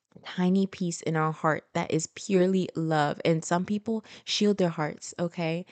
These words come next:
But everyone has a heart. Us angels are gonna be able to bless others. We wanna spread our wings, and I want this podcast to allow us to soar into new heights together,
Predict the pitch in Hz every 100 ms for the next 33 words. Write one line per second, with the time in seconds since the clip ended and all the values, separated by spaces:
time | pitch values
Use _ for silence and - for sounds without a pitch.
0 | - - - 165 165 - 165 185 180 170
1 | 165 156 156 156 143 - _ _ _ _
2 | _ _ _ _ _ _ _ _ _ _
3 | _ - 196 208 - 185 185 170 160 170
4 | - - 165 165 165 165 165 170 165 165
5 | 170 165 180 - 175 165 160 160 185 -
6 | _ _ _ _ - 185 180 175 175 -
7 | - 180 190 196 190 185 160 156 - -
8 | 170 - 170 170 170 180 190 - - 175
9 | 170 175 180 185 170 165 160 175 - 170
10 | - - 185 170 151 165 170 - 165 165
11 | 175 175 160 - - - - - 196 175
12 | 175 160 156 143